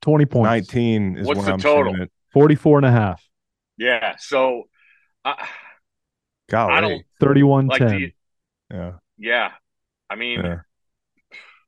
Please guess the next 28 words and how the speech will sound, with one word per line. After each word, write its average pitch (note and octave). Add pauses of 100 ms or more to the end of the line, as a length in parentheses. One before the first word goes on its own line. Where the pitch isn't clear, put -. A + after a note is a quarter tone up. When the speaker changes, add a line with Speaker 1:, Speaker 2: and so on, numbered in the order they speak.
(240)
Speaker 2:
I'm A#2+
betting A#2
Speaker 3:
I F#2+
mean, F#2
Speaker 2:
Georgia. F2+
Speaker 3:
it -
could G3+
be - (640)
thirty-four. C#3
Yeah, C3+
I, C3+ (800)
I F3
would G#3
say G#3
up G3
to F#3
twenty-one. D#3+ (460)
I -
Speaker 2:
Yeah. G2
Speaker 3:
don't F2
know. B2 (500)
Speaker 2:
Yeah. F2
Speaker 3:
And D3+
maybe E3+
if D#3
you D3
ever D3+ (400)
had, D3